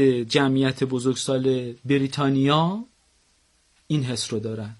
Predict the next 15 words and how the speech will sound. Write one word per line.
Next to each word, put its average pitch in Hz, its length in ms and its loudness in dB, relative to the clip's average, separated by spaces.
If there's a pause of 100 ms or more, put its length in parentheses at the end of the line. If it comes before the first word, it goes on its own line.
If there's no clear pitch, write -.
و 117 60 0
این 127 440 -4
شامل 127 500 -2
این 131 240 0
بدهی 117 340 -2
مفرط 113 520 -2
می‌شه. - 240 -6 (280)
حالا 123 120 -2
ما 127 80 0
فکر 135 120 0
می‌کنیم 131 260 -2
همهٔ 127 300 -2
بدی‌ها 120 420 0
مال 127 440 -2 (400)
ماست. 139 460 0